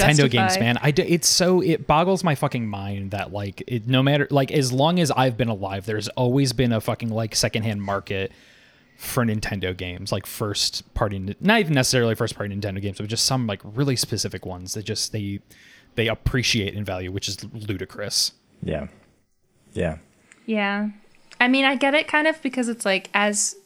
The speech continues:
Speaker 1: sort of Fire Emblem, like, relaunched in, like,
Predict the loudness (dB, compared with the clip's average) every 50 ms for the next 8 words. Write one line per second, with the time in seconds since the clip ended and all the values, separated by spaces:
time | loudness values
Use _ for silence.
0 | _ _ _ _ _ _ _ _ _ -20 _ -14 -8 -6 -4 0 0 0 0 0
1 | -2 0 0 2 4 4 4 4 4 2 2 2 0 -2 -2 -4 -6 -6 -4 -2
2 | -2 -2 -2 0 0 0 0 0 -4 -6 -8 -10 -8 -4 -2 -2 0 0 -2 -2
3 | -4 -12